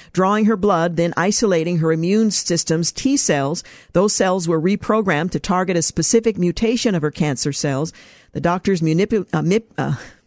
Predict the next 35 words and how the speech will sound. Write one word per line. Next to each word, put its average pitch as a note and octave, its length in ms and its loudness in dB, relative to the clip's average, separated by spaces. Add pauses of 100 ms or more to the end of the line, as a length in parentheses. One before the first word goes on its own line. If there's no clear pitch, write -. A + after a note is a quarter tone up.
(380)
multiplied, D#3 840 0 (520)
uh, F3 100 0
the F#3 120 2
invigorated G3 680 2
T A3+ 180 2
cells G#3 420 2
and E3 100 2
infused G3+ 460 0
sixteen G3 540 0
billion G3 460 2
of D#3 160 -2
them E3 240 0
back D#3+ 320 -2
into F#3 360 0
her D#3+ 120 0
system, F#3+ 540 0 (600)
uh, E3 200 0
in F#3+ 180 2
Ju-, E3+ 200 0 (200)
uh, D3+ 140 -2
June A3+ 320 2
of G3 140 -2
twenty G#3+ 320 0
twenty-one. F#3 840 0
It E3+ 100 -2
was D#3 160 -2
cutting A3+ 380 0
edge, F3+ 220 0
almost F3+ 340 0
science F#3 400 0
fiction E3+ 400 0
sort E3 220 0
of E3 80 -2
an D#3 80 -2
approach. F3+ 540 -2